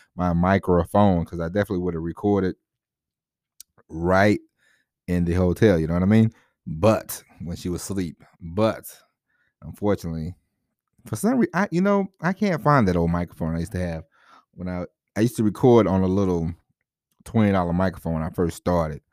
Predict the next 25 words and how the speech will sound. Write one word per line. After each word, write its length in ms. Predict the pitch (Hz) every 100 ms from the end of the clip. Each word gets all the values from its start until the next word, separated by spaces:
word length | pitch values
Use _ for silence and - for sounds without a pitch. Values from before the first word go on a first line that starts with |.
| _ _ _ _
And, 260 | 82 80 78
uh, 180 | 78 78
for 80 |
some 200 | - 131
reason, 160 | 127 107
I 100 | 101
misplaced 640 | 104 104 - 117 107 98
it, 100 | 69
and 160 | 78 87
I 40 |
haven't 340 | 95 107 95 -
found 260 | 98 92
it 120 | 82 -
since. 380 | - 78 - -
But 220 | 80 76 -
I'm 120 | 98
gonna 180 | 104 87
find 240 | 87 82
that 80 | 80
microphone 460 | 87 85 - 80
or 160 | - 113
just 180 | 101 -
get 120 | 90
another 320 | 80 82 80
one. 180 | 76 82